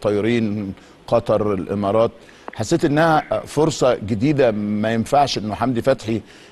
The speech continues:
آه، يفقدها، خاصة عشان نكون أمنا برضو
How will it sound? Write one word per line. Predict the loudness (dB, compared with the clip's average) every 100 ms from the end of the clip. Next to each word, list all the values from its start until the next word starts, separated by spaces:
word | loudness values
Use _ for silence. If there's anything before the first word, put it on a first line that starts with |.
| -4 0
آه، | 2
يفقدها، | 2 0 0 2 2
خاصة | 2 0 0 2 0 0
عشان | -6 -4 -2
نكون | -2 -2
أمنا | -2 0 2
برضو | 0 0 -2